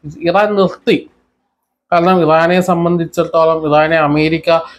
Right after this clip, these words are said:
എതിർക്കുന്നതുകൊണ്ട് തന്നെ ഒരുപാട് ഉപരോധങ്ങൾ കൊടുക്കുന്നു. അതുകൊണ്ട് അവർക്ക് ആധുനിക സ-, ആ, സംവിധാനങ്ങളുള്ള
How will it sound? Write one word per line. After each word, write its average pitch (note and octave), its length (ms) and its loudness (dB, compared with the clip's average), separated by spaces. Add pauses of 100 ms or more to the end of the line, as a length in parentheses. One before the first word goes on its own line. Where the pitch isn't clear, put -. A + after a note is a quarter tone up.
(140)
എതിർക്കുന്നതുകൊണ്ട് E3 800 2
തന്നെ D#3+ 140 0
ഒരുപാട് D#3+ 460 0
ഉപരോധങ്ങൾ E3 640 -2
കൊടുക്കുന്നു. D3 440 -8
അതുകൊണ്ട് D#3+ 260 2
അവർക്ക് D#3 360 2 (300)
ആധുനിക E3 520 2
സ-, F3 200 -6
ആ, C#3+ 420 0
സംവിധാനങ്ങളുള്ള D#3+ 1120 0